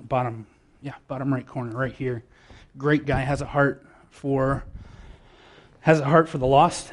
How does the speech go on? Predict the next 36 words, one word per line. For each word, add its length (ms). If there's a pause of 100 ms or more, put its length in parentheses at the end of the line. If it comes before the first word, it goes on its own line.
and 160
a 40
heart 240
for 100
God's 320
church. 540 (280)
Uh, 520 (240)
his 460 (600)
church 260
is 120
in 120
a, 280
a 60
city, 540 (180)
and 140
it's 100
surrounded 380
by 120
multiple 420
villages, 720 (560)
and 120
there's 160
ten 240
villages 440
in 60
the 120
area 240
that 160
don't 220
have 200
a 60
pastor. 480 (180)
And 120
so 180
he 480 (640)
drives 720